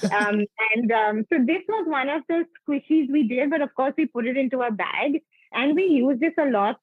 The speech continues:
Speaker 2: to get children to calm down. Um, it's
Speaker 1: Mm-hmm.
Speaker 2: also very effective for eye-hand coordination, for them to do their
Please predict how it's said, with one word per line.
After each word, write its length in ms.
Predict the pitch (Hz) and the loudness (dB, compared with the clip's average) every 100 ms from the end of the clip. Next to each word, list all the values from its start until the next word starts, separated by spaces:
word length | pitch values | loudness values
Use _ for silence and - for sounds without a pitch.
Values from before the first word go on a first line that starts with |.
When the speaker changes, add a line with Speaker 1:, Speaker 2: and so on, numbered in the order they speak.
| 302 | -2
Speaker 2:
to 60 | |
get 280 | 208 214 208 - | 0 0 -2 -2
children 300 | 262 226 269 | 0 2 2
to 100 | 262 | 0
calm 320 | 233 196 220 | -2 -2 -2
down. 460 | 196 175 185 262 359 - _ _ | -2 -2 0 0 0 -6 _ _
Um, 240 | 202 214 214 | -2 2 2
it's 80 | 180 | 2
Speaker 1:
Mm-hmm. 220 | 190 190 | 2 2
Speaker 2:
also 320 | 233 240 311 | 2 2 2
very 300 | 214 190 262 - | 2 0 -2 -2
effective 360 | 220 202 - 240 - | -4 -2 -2 -2 0
for 280 | 214 208 | 2 2
eye-hand 440 | 202 190 190 190 180 | 0 -4 -4 -6 -2
coordination, 880 | 254 269 285 285 294 285 277 269 269 | -2 0 0 0 0 -2 -2 -2 -4
for 120 | 214 | -4
them 180 | 190 185 | -2 -6
to 80 | 185 | -8
do 160 | 185 180 | -6 -2
their 160 | 180 | -2